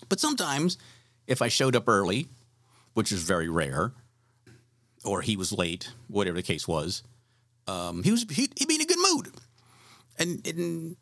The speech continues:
but most times he was kinda pissed off because he was always having to wait, and I really can't blame him for being pissed off, but, um, you know, whatever. Now,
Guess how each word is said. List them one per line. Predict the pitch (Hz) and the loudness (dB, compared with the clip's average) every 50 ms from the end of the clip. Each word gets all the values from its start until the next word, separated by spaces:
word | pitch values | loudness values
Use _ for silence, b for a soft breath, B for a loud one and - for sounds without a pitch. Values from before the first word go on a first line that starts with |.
| _ _ - | _ _ -12
but | - 185 | -8 -4
most | 180 175 175 208 - - | -2 0 0 0 0 0
times | 208 185 175 170 160 | 0 -2 0 0 0
he | 196 185 | 0 0
was | 175 175 - | 0 0 0
kinda | - 180 175 - | 0 -2 -4 0
pissed | - 160 147 139 - | 2 2 2 4 2
off | 127 117 117 123 131 - | 2 2 2 0 0 0
because | - 135 131 - 139 120 120 117 | -2 0 2 4 4 4 4 2
he | 135 131 | 2 2
was | 117 110 | 4 4
always | 113 110 123 123 - | 2 2 2 0 0
having | 131 117 139 143 | 0 0 0 2
to | 131 | 2
wait, | 101 95 98 98 101 101 | 2 0 0 -2 -4 -4
and | 110 | -4
I | 127 | -2
really | 143 165 175 160 135 | 0 2 2 0 2
can't | - 156 135 113 107 | 2 2 2 2 4
blame | 98 117 110 107 104 98 | 4 4 4 4 2 2
him | 92 90 95 | 2 2 2
for | 90 101 | 2 2
being | 101 107 98 95 92 | 2 2 0 0 0
pissed | - 104 90 - - - | -2 -2 -2 -2 -2 -2
off, | 82 80 82 87 - - - - - | -2 -2 -2 -4 -6 -10 -14 -10 -8
but, | 80 65 - - - | -8 -8 -8 -8 -8
um, | 60 - - - - - - _ _ | -8 -8 -10 -10 -12 -14 -18 _ _
you | - 110 104 | -12 -10 -10
know, | 80 - - - - - - - - | -10 -10 -12 -14 -16 -18 -20 -12 -6
whatever. | 131 135 117 95 82 69 - - - - - _ _ _ _ _ _ _ _ _ _ _ _ _ _ - | -4 -2 -2 -2 -2 -4 -8 -10 -12 -14 -18 _ _ _ _ _ _ _ _ _ _ _ _ _ _ -4
Now, | 143 165 170 156 143 127 | -2 0 0 0 -2 -6